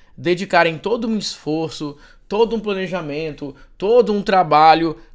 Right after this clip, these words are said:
pra criar uma campanha de trinta, quarenta, cinquenta dias. E o que eu vejo, eu fiz um, um stories recentemente sobre isso e eu decidi gravar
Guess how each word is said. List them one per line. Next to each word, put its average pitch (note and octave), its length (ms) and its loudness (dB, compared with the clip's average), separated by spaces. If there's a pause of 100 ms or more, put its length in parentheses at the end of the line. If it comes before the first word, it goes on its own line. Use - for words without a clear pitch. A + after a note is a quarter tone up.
(520)
pra F3+ 180 2
criar F3 240 0
uma F3 140 -4
campanha E3 420 -6
de C3+ 160 -14
trinta, F3 500 -10
quarenta, D3+ 520 -6
cinquenta C3 360 -12
dias. A#2+ 240 -8
E F3 40 -6
o G3+ 80 -4
que C#4 80 -8
eu B3+ 100 -4
vejo, F3+ 320 -4
eu F3+ 60 -10
fiz G3 180 -12
um, G#3 240 -6
um E3+ 140 -12
stories D#3 360 -8
recentemente D3 440 -12
sobre D3 240 -8
isso F3+ 160 -10
e - 20 -8
eu F3 40 -8
decidi D#3 340 -12
gravar C#3 440 -6